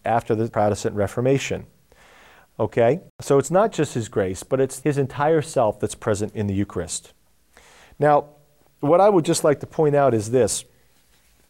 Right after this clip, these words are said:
The Second Vatican Council is concerned that we understand, number one, the Church's teaching on the Eucharist as sacrifice and as real presence.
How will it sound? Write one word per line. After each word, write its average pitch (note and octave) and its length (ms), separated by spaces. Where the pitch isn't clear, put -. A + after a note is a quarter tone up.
The C#3 80
Second G#3+ 320
Vatican C#3 380
Council A2 560
is B2 200
concerned C3 580
that G#2+ 160
we A2+ 160
understand, C3 640
number A2+ 260
one, G#2 480
the A#2 140
Church's B2 400
teaching G2+ 560
on G#2+ 140
the G#2+ 60
Eucharist G#2 560
as A#2+ 400
sacrifice B2 920
and A2 180
as G#2+ 200
real G2+ 160
presence. E2+ 600